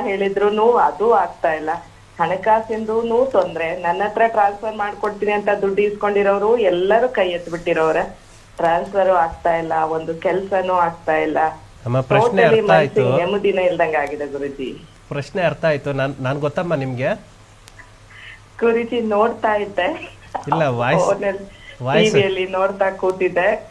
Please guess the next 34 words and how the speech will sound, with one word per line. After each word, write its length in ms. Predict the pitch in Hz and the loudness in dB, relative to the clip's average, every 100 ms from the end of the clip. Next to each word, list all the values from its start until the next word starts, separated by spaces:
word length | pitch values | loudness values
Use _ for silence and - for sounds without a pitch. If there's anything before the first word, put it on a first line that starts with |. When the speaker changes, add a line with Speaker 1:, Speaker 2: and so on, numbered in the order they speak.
| 170 | 0
Speaker 1:
ಬೆಳಗ್ಗೆನೆ 1000 | 180 190 208 202 190 190 190 190 180 170 | 4 4 2 0 -2 0 2 2 2 2
ಯಾಕೋ 520 | 175 175 196 185 180 | 0 2 4 4 4
ಬೇಜಾರಲ್ಲೇ 640 | 180 196 214 208 202 202 196 | 2 2 0 0 0 0 -2
ಇದ್ದೆ. 260 | 190 202 | 0 0
ಅದೇ 340 | 202 180 185 196 | 2 0 -4 -4
ಟೈಮಿಂಗ್ 420 | 202 196 190 185 | -2 -2 -4 -6
ನಿಮ್ಮ 320 | 185 180 175 | -6 -2 -2
ಪ್ರೋಗ್ರಾಮ್ 580 | 160 185 190 196 196 196 | 0 2 2 2 0 0
ನೋಡ್ತಾ 340 | 185 196 196 | -4 -4 -2
ಇದ್ದೆ. 120 | 185 120 | 0 2
Speaker 2:
ಆಯ್ತಮ್ಮ, 420 | 139 214 143 131 | 2 2 0 2
Speaker 1:
ಇಮಿಡಿಯೇಟ್ 340 | 117 - - | 2 4 2
Speaker 2:
ಆಯ್ತು, 100 | 135 | 2
Speaker 1:
ಆಗಿ 120 | 143 | 2
Speaker 2:
ಅರ್ಥ 80 | 123 | 2
Speaker 1:
ಕಾಲ್ 140 | 190 180 | 4 4
Speaker 2:
ಆಯ್ತು. 140 | 170 | 4
Speaker 1:
ಮಾಡ್ದೆ. 680 | 165 151 139 151 139 - 123 | 0 0 2 0 -2 -8 -6
Speaker 2:
ನಾನು 360 | 117 131 147 | -4 -2 -2
ನಿಮಗ್ 300 | 170 143 135 | -2 -4 -4
ಗೊತ್ತಾ 300 | 127 123 - | -4 -4 -4
ಅಂತ 180 | 139 135 | -4 -4
ಕೇಳ್ದೆ. 380 | - 117 98 98 - - - - - - - - - - | -6 -6 -6 -8 -12 -20 -20 -20 -20 -20 -20 -20 -20 2
Speaker 1:
ಇಲ್ಲ 200 | 254 269 269 - | 4 6 4 0
ಗುರೂಜಿ. 800 | 196 185 180 185 175 - 208 - - | -4 -4 -6 -6 -6 -8 -12 -16 -10
Speaker 2:
ಹೌದಾ? 640 | 107 110 101 107 117 101 | -6 -4 -4 -4 -6 -8
ನಮ್ಮ 240 | 113 110 113 | -10 -8 -8
ಸ್ಕೂಲ್ 360 | - - 151 143 | -10 -8 -6 -4
Speaker 1:
ಹಾ. 60 | |
Speaker 2:
ಮಾಸ್ಟ್ರು 800 | 120 127 127 - 135 123 117 107 | -4 -6 -8 -8 -6 -4 -4 -6
ಮಗಳು 280 | 113 113 131 | -6 -4 -2
ಅಂತ 200 | 123 117 | -4 -4
ಅನ್ಕೋತಾ 380 | 117 107 117 113 | -6 -6 -6 -4
ಇದ್ದೀನಿ. 460 | 104 104 98 139 | -4 -4 -6 -6